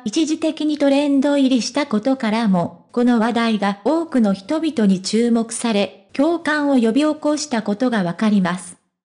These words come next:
平野紫耀さんのファンへのコメントは、彼のファンへの深い愛情と誠実さを示すものであり、ファンからは高く評価されました。アイドルとファンの関係は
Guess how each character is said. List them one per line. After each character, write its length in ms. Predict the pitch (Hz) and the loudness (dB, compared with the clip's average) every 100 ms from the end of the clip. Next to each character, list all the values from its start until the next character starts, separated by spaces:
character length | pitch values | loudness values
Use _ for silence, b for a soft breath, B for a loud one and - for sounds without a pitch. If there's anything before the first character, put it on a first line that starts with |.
| _ | _
平 380 | - 202 233 277 | -8 -2 0 2
野 100 | 269 | 2
紫 300 | 262 196 196 | 0 0 2
耀 180 | 233 262 | 2 0
さ 220 | 254 247 | 0 0
ん 80 | 233 | 0
の 140 | 233 | 0
フ 80 | 226 | -2
ァ 180 | 330 320 | -2 2
ン 60 | |
へ 60 | 269 | 2
の 160 | 214 | 2
コ 160 | 190 226 | 2 4
メ 140 | 220 | 4
ン 100 | 214 | 4
ト 180 | 202 262 | 2 2
は、 240 | 226 226 - _ | 0 -2 -8 _
彼 240 | - 320 320 | -4 -2 0
の 160 | 285 | 0
フ 60 | 262 | 0
ァ 180 | 311 330 | -2 2
ン 100 | 269 | 2
へ 100 | 233 | 4
の 140 | 196 | 2
深 280 | 185 - 294 | 0 -2 0
い 160 | 277 | 2
愛 200 | 247 262 | 2 2
情 220 | 220 240 233 | 2 0 0
と 300 | 226 208 202 | -2 -4 -4
誠 300 | - 269 320 | -2 0 0
実 240 | 302 285 | -2 -4
さ 240 | - 311 302 | -4 0 0
を 40 | |
示 380 | 285 247 277 277 | 2 2 2 2
す 80 | 226 | 2
も 160 | 208 | 4
の 140 | 214 254 | 4 4
で 120 | 254 | 2
あ 120 | 254 | 2
り、 360 | 185 180 - _ | 0 -4 -8 _
フ 100 | 294 | -4
ァ 100 | 349 | -2
ン 120 | 330 | -2
か 140 | 285 | 0
ら 120 | 247 220 | 0 2
は 160 | 196 | 0
高 280 | 196 277 285 | -2 -2 -4
く 80 | - | -4
評 280 | - 311 302 | -2 0 0
価 140 | 240 | -4
さ 160 | 202 214 | -2 0
れ 120 | 220 | 4
ま 140 | 220 | 2
し 120 | 220 - | 0 -4
た。 160 | 151 - _ _ _ | -10 -12 _ _ _
ア 120 | 285 | -4
イ 120 | 311 | -2
ド 120 | 233 226 | 0 0
ル 140 | 214 | 0
と 320 | 214 175 - - | 0 -4 -4 -4
フ 60 | |
ァ 100 | 320 | -2
ン 100 | 339 | 2
の 120 | 247 196 | 2 2
関 320 | 220 262 254 | 0 2 2
係 300 | 277 277 262 | 2 2 2
は 200 | 233 | 0